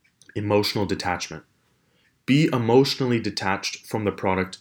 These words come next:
and professional in your approach. This will allow you to clearly see what to prioritize.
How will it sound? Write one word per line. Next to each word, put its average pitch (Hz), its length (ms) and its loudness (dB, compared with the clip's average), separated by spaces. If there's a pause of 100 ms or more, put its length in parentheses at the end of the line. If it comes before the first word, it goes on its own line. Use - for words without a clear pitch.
(320)
and 101 100 -4
professional 113 640 -2
in 101 120 -4
your 92 180 0
approach. - 580 -12 (500)
This 123 260 2
will 143 140 6
allow 110 200 2
you 113 140 0
to 107 120 -6
clearly 117 420 0
see 110 220 0
what 87 400 -2
to 101 100 -6
prioritize. - 920 -4